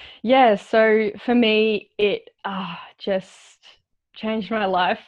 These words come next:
is probably the best way I can put it. Um, <clears throat> to give you sort of a snapshot,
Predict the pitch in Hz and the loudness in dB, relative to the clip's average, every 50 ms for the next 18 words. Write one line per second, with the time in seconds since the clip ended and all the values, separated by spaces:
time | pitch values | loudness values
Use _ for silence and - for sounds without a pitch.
0 | - - - 220 233 214 - 285 247 226 240 214 233 220 233 285 269 - - - | -10 -2 -2 -2 -2 -2 -2 -2 0 0 2 0 2 2 2 2 0 -2 -4 -2
1 | 208 208 202 220 233 - 233 240 247 - - 226 233 247 208 202 208 214 - - | -2 0 0 -2 -2 -4 -6 -8 -8 -6 -2 0 2 2 2 2 0 -4 -6 -10
2 | _ - - - - - - - - - _ - 208 208 202 196 190 185 180 185 | _ -20 -20 -20 -20 -20 -20 -20 -20 -16 _ 0 2 4 4 2 2 0 -2 -4
3 | 190 190 - _ - 269 262 220 196 175 - _ _ _ _ _ _ _ _ _ | -4 -6 -8 _ 2 4 4 4 4 0 -4 _ _ _ _ _ _ _ _ _
4 | _ _ - _ _ _ 233 - 233 226 190 220 220 202 214 220 220 - 202 190 | _ _ -20 _ _ _ -10 -4 -4 -2 0 0 -2 0 -2 -4 -2 -2 -2 -2
5 | 190 202 - - - 190 180 - - - 202 190 180 - | -2 -6 -8 -6 -6 -6 -6 -8 -4 -2 -2 -2 -2 -4